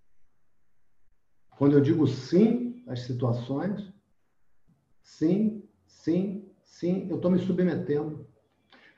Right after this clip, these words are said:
A minha liberdade tá em parar, me ouvir e ver, "Cara, isso eu não quero." E poder chegar e dizer, "Olha, assim não, dessa maneira eu não quero."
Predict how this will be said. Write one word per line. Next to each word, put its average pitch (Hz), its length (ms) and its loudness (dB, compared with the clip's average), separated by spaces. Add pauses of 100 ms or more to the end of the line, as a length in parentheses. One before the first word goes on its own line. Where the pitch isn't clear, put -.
A 120 80 -4
minha 143 180 6
liberdade 143 840 4
tá 127 340 0
em 120 160 2
parar, 120 720 0 (580)
me 127 160 8
ouvir 131 760 4
e 143 100 0
ver, 113 260 2
"Cara, 123 240 0
isso 120 180 -6
eu 143 60 -6
não - 80 -12
quero." - 340 -12 (1200)
E 120 60 -10
poder 135 280 6
chegar 131 300 4
e 139 40 8
dizer, 120 300 4
"Olha, 113 480 4
assim 135 640 -4
não, 98 400 -4 (600)
dessa 120 240 -2
maneira 113 320 2
eu 113 60 -2
não 110 80 -4
quero." - 300 -14